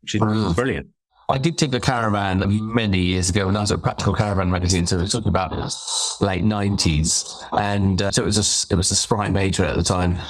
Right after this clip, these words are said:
Speaker 2: So probably, I didn't, I remember it not having any electric heating 'cause we ran out of <laughs> gas about halfway through the week.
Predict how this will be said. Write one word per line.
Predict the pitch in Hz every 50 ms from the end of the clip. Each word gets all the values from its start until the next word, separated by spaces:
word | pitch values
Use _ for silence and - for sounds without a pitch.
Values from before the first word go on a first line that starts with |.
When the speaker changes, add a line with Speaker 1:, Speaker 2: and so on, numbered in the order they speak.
| - - - - - _ -
Speaker 2:
So | - 107
probably, | - - 147 127 123 120 123 113
I | 131
didn't, | 131 165 170 127
I | 123
remember | 131 139 156 147 151
it | 127 - 139
not | 151 156 147 -
having | 123 131 123 127 113
any | 117 113 110
electric | 113 113 120 - - - 120 -
heating | - 123 113 - 92 82
'cause | - 101 101
we | 104 101
ran | 104 104 101
out | 101 95 82 92
of | 104
<laughs> | - 151
gas | - 123 110 - - -
about | - - 98 95 101
halfway | - - - - 101 107
through | 104 - 123 110 110
the | 110 107
week. | 110 107 104 107 110 110